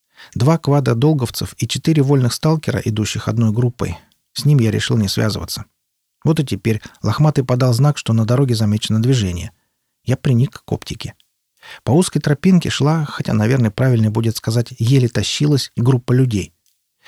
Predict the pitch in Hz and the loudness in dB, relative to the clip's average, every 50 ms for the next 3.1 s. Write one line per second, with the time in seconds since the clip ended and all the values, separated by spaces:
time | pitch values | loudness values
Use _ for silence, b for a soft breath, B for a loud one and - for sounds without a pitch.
0 | B B - - - 151 151 143 127 113 107 113 107 113 127 135 135 - 113 113 | B B -10 -4 -2 0 2 2 2 2 2 0 0 0 0 0 0 -2 -4 -4
1 | - 117 107 98 101 107 110 107 104 127 143 139 131 117 - - _ _ - 110 | -2 -2 -2 0 0 0 0 0 2 2 2 2 2 2 0 -4 _ _ -4 -2
2 | 110 120 120 123 131 143 143 - - 117 113 - - 107 113 127 147 147 - 131 | 0 0 0 0 0 -2 -2 -2 -4 -4 -4 -4 -2 -2 0 0 0 0 0 -2
3 | 117 | -4